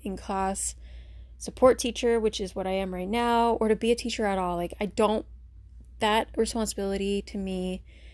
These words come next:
is so daunting because, and I feel bad. I almost feel bad saying that, and I shouldn't feel bad, but I almost feel bad saying it because the students are not my problem.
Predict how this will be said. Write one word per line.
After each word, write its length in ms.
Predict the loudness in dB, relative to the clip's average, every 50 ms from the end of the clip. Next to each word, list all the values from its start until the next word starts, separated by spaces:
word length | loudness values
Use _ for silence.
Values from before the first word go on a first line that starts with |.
| -20 -20 -20 -20 -20 -20 -20 -20 -12 -8 -4
is 100 | -2 -2
so 340 | 2 4 6 6 6 6
daunting 840 | 4 2 0 -2 -2 -2 -4 -4 -4 -2 -2 0 0 0 -2 -2 -6 -10 -18 -20 -20 -20 -20 -20 -20 -20 -20 -18 -6 -4
because, 840 | -4 -4 -2 -2 0 2 4 4 4 4 2 0 -2 -4 -6 -6 -8 -6
and 120 | -4 -2 -2
I 80 | -2
feel 280 | -4 -4 0 0 2 2
bad. 300 | 2 2 2 2 0 0
I 100 | 0 -2
almost 260 | -2 0 -2 -4 -6 -4
feel 180 | -4 -4 -2
bad 220 | 0 0 -2 0 0
saying 400 | 0 0 0 -2 -2 -4 -4 -4
that, 180 | -6 -6 -4
and 100 | -4 -4
I 60 | -4
shouldn't 500 | -4 -4 0 2 2 2 2 0 -2 -6 -10 -16 -20 -18 -18 -18 -18 -18 -18 -20 -10
feel 200 | -8 -6 -6 -4
bad, 260 | -6 -4 -4 -4 -6 -4 -2
but 240 | 0 0 0 0 -2 -8 -18 -20 -20 -20 -20 -20 -20 -20 -20 -18 -18 -18 -18 -18 -14 -4 0
I 80 | 2
almost 300 | 4 4 4 4 4 2
feel 100 | 2 2
bad 180 | 4 4 2 2
saying 280 | 0 -2 -4 -4 -4 -6
it 120 | -6 -8
because 600 | -10 -12 -12 -10 -8 -4 -2 -2 -2 -2 -4 -6 -8 -12 -8
the 80 | -4
students 760 | -2 -2 0 0 0 4 6 6 6 6 2 0 -2 -4 -4 -4 -2
are 140 | -2 -2 -2
not 260 | 0 -2 -2 -2 -2
my 140 | -4 -4 -6
problem. 720 | -6 -8 -6 -4 -4 -4 -4 -4 -6 -6 -6 -6 -8 -10